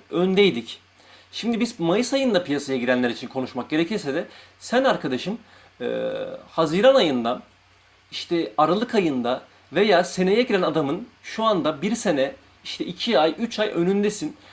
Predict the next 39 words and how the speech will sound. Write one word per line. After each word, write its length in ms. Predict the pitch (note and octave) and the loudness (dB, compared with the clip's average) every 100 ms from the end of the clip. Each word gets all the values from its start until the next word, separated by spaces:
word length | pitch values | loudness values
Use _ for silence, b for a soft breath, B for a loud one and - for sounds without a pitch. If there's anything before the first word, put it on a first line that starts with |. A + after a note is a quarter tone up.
| B | B
Ve 100 | E3+ | -4
şu 180 | F3+ B3 | 0 2
anda 200 | G#3+ F#3+ | 2 0
sen 140 | G3+ | -2
otuz 320 | - G3 G3+ G#3+ | -2 -4 -2 -2
yedi 140 | F#3+ | 2
dolarda 320 | F#3+ F3 G#3 | 6 6 4
bir 140 | G#3+ F#3+ | 0 -2
Bitcoin 380 | A3+ G#3 A3 | -4 -2 0
görüyorsun. 340 | F3+ C3 A#2+ B2+ | 2 0 -4 -10
Otuz 200 | B2+ E3+ | -6 -2
yedi 160 | F#3+ | 0
bin 100 | F#3 | 0
dolarda 280 | D3+ C#3 F3+ | 0 0 0
bir 120 | F3+ | -4
Bitcoin 340 | F#3 - G3+ F#3+ | -6 -2 0 0
görüyorsun. 360 | C3 A#2 A#2 - | -2 -4 -12 -4
Fakat 380 | A#3 F3+ C#3 B B B B | 0 0 -2 B B B B
seneye 400 | - F#3+ G#3 B3 | -6 0 2 2
giren 220 | G3+ A3+ | 2 2
adam 340 | F3+ F#3 D3+ - B B - | 4 4 0 -2 B B 2
belki 340 | G3+ A#3 A3 | 2 2 0
de 120 | A#3 | 0
diyecek 340 | G3+ F#3+ A#3+ - | 0 0 -2 -4
ki 80 | |
işte 300 | D#3+ - F3 | -10 -4 -4
Bitcoin 460 | G#3 - F3+ F3+ G#3+ B B E3+ | -4 -2 2 2 0 B B -4
yüz 180 | F3+ | 2
elli 260 | G#3 G#3 A#3 | 2 4 2
bin 100 | G3 | 2
dolardan 460 | C#3+ B2+ A#2+ F3+ G#3 B _ | 4 4 4 2 0 B _
yüz 260 | G3 A3 F3+ | -2 0 0
bin 140 | E3+ | 2
dolara 220 | C#3+ E3 | 2 0
çok 200 | F3+ G3+ | 0 -2
sert 240 | - G#3 - | 0 -4 -4
bir 40 | |
şekilde 360 | D#3+ D#3 F3 D#3+ | -12 -6 -4 -4
düştü. 380 | D#3+ - D#3 | -6 -2 -4